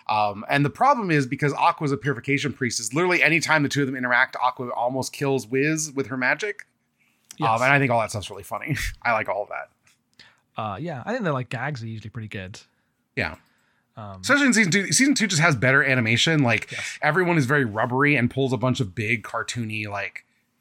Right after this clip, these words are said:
Speaker 1: distorted faces, and I think it ends up working really well for the show.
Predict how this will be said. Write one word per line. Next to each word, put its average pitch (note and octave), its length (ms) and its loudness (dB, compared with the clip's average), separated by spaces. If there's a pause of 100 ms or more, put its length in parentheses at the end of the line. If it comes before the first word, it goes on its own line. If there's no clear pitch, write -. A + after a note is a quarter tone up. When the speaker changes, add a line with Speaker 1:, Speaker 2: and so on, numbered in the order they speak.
(160)
Speaker 1:
distorted A#2 460 -2
faces, C3+ 500 -2
and A2 160 -8
I G#2+ 80 -4
think A2+ 160 -2
it G#2+ 140 -6
ends A2 200 -6
up G2+ 140 -6
working F#2+ 320 -18
really F#2 220 -20
well - 240 -12
for - 120 -20
the - 80 -20
show. - 360 -12